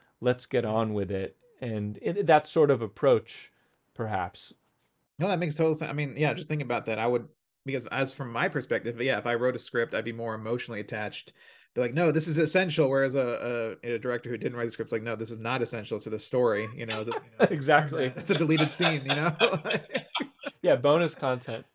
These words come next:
Speaker 2: Yeah, exactly. <laughs> Well, I, uh, speaking of Scott Walker, let's jump into, uh, The Tank, which is your new score, uh, a, an awesome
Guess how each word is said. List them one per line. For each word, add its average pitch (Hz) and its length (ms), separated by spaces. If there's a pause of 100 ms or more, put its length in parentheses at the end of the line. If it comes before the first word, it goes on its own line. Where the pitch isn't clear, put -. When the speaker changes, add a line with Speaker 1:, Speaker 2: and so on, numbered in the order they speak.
(160)
Speaker 2:
Yeah, 147 200
exactly. 143 680 (200)
<laughs> 262 100 (920)
Well, 180 200
I, 160 120
uh, 170 200
speaking 202 340
of 180 80
Scott 185 300
Walker, 175 360
let's 151 180
jump 165 260
into, 147 640 (120)
uh, 127 200
The 123 100
Tank, 127 420
which 123 220
is 123 100
your 123 80
new 123 140
score, 120 500 (300)
uh, 113 420 (140)
a, 113 40 (200)
an 117 80
awesome 131 640